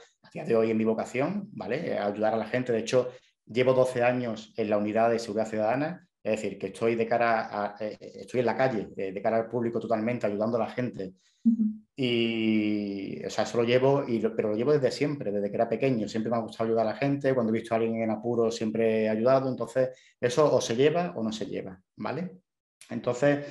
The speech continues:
Speaker 1: bueno, eh, es un trabajo que me gusta, pero a mí lo que realmente me gratifica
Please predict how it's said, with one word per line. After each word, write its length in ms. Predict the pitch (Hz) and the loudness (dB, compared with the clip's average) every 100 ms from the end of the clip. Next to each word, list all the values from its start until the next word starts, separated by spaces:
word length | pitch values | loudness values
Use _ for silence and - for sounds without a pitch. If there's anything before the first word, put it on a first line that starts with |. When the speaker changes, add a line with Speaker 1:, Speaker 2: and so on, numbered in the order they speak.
| - - - _ | -16 -20 -20 _
Speaker 1:
bueno, 360 | 127 131 143 - | 2 4 4 2
eh, 380 | 123 113 110 110 | 2 4 2 2
es 120 | 131 | 4
un 120 | 135 135 | 4 6
trabajo 280 | 135 135 | 4 4
que 60 | 135 | 2
me 100 | 143 | 2
gusta, 340 | 151 170 180 | 0 -2 -4
pero 320 | 165 127 117 110 | 0 2 2 0
a 80 | |
mí 160 | 110 131 | -2 0
lo 120 | 143 | 0
que 140 | 143 127 | 0 0
realmente 560 | 127 127 131 131 135 | 2 2 0 -4 -6
me 180 | 123 123 | -4 -2
gratifica 880 | 120 117 113 107 - 143 139 156 | 0 0 -2 -4 2 2 2 -2